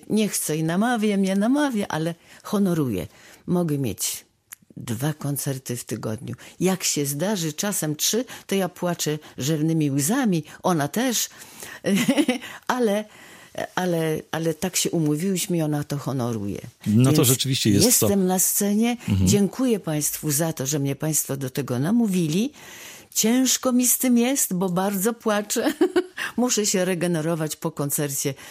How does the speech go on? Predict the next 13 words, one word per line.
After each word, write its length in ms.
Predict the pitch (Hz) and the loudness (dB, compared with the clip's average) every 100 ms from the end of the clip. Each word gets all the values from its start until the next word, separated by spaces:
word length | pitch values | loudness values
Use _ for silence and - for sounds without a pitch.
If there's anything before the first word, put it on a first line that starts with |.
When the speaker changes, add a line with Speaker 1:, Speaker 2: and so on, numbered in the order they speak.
| - | -8
Speaker 1:
dłużej 640 | 127 151 196 185 139 131 | -2 2 4 2 0 -2
niż 220 | 127 135 135 | -2 -2 -2
dawniej, 640 | 147 123 117 127 147 170 | -2 -2 -4 -4 -4 -4
dłużej, 520 | - 131 131 123 147 165 | -6 -6 -6 -4 -4 -4
dłużej, 540 | 131 120 117 127 170 - - - - - | -4 -4 -4 -6 -8 -10 -16 -16 -16 -6
ale 200 | 151 147 | -2 0
wiek 240 | 147 156 | 0 -2
ma 140 | 147 143 | -2 0
swoje 300 | - 156 143 | 0 0 0
prawa, 320 | 143 139 165 - | -2 -2 -4 -2
ale 220 | 151 180 | -2 -2
cieszę 460 | - 226 180 - - | 0 0 0 -2 -4
się. 280 | - - | -6 -6